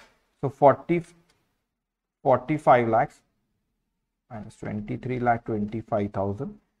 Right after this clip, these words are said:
और यहाँ पे ये आपके थ्री एक्स, थ्री एक्स divide by, ये आ जाएगा आपका फ़ोर एक्स divide by four, फ़ाइव लाख फ़ोर्टी थ्री थाउजेंड सेवन फिफ्टी। अब आपने क्या करे, ये वाई की जगह आपने थ्री एक्स लिखे, वो इक्वेशन बस बनाए,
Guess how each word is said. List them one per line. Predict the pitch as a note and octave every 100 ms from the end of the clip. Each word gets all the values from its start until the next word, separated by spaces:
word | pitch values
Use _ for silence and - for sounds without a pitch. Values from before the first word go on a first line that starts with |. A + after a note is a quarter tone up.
| _ _ _
और | A#2 G#2+
यहाँ | A2 A2+ A2+
पे | B2+
ये | A#2
आपके | G#2+ -
थ्री | C3+ - A#2 A2+
एक्स, | G#2 - -
थ्री | A#2
एक्स | A#2 A2+ - -
divide | A2+ A2+ G#2+ G#2
by, | C3 - _ -
ये | A2+
आ | G#2+
जाएगा | A2 A2
आपका | A2+ -
फ़ोर | C#3+ - A2 G2+
एक्स | G2+ A2+
divide | A2 A2 G#2+
by | B2
four, | - G2+ - _ _ _ _ -
फ़ाइव | C#3+ D3+ F3
लाख | D#3+ D#3+ - - _ _
फ़ोर्टी | D3+ D3 F#3+
थ्री | F3 E3
थाउजेंड | C#3+ C3+ F#3
सेवन | C3+ A2+
फिफ्टी। | A2 A2 G#2+ - -
अब | C3+
आपने | C3+ D3 D#3+
क्या | E3 D#3+
करे, | E3 G3 - - _ _
ये | - C#3+ D#3
वाई | C3+ C3+ F3
की | F3+ F#3
जगह | C3 A2+
आपने | B2 C#3+ A3
थ्री | - C4 G3
एक्स | - -
लिखे, | F#2+ - -
वो | F3
इक्वेशन | F3 F3+ F#3 E3+
बस | B2 A2+
बनाए, | G2+